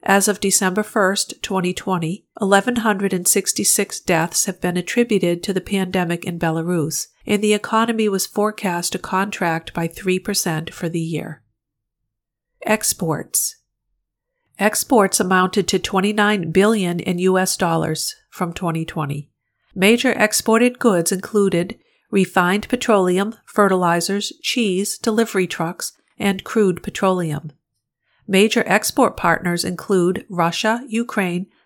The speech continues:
Poland, Lithuania, and Germany. Imports. Imports amounted to thirty-two billion in U S dollars for twenty twenty. Major imported goods include crude petroleum,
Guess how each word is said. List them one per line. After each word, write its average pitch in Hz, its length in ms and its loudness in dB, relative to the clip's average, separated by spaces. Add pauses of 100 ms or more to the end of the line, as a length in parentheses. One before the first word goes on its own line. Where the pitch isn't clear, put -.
(100)
Poland, 196 580 2
Lithuania, 185 720 0
and 165 380 -2
Germany. 170 560 -8 (1040)
Imports. 214 800 -2 (680)
Imports 220 580 2
amounted 190 480 0
to 208 100 -2
thirty-two 226 540 0
billion 165 480 0
in 175 180 -4
U 180 200 2
S 165 180 -2
dollars 160 600 -4
for - 180 -10
twenty 165 320 -4
twenty. 165 480 -6 (580)
Major 190 380 4
imported 220 560 0
goods 214 320 4
include 185 560 0
crude 202 320 -2
petroleum, 214 640 -2